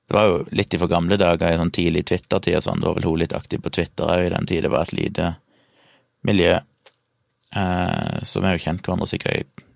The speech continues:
ti år eller sånn, uten å noensinne møtt hverandre. Så det var hyggelig, og det var alt i alt en, eh, en hyggelig kveld,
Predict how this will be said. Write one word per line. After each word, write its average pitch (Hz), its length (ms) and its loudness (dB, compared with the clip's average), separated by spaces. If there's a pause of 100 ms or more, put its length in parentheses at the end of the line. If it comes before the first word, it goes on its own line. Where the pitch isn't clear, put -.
(140)
ti 80 140 -4 (100)
år 107 320 0
eller 92 160 -4
sånn, 87 280 -2
uten 85 260 -4
å 85 60 -4
noensinne 87 420 -2
møtt 92 180 -6
hverandre. 104 320 -4 (1160)
Så - 140 4
det 160 100 8
var 127 100 6
hyggelig, 95 280 4 (260)
og 131 80 4
det 127 60 6
var 113 160 6
alt 110 180 -2
i 104 80 6
alt 98 240 2
en, 92 180 4
eh, 85 320 4 (400)
en 175 120 6
hyggelig 95 440 4
kveld, 82 360 0